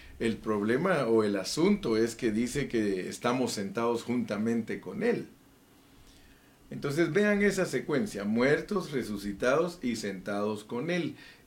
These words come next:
Y allí debemos de abrir nuestros ojos para ver qué significa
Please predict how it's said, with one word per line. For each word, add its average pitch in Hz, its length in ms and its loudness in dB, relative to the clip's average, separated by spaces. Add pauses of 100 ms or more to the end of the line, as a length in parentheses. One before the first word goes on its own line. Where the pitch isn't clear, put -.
Y 123 280 4
allí 123 260 6
debemos 147 560 4
de 113 100 4
abrir 139 300 4
nuestros 117 420 -4
ojos 127 300 0
para 98 260 -2
ver 135 240 2
qué 170 140 2
significa 110 880 -2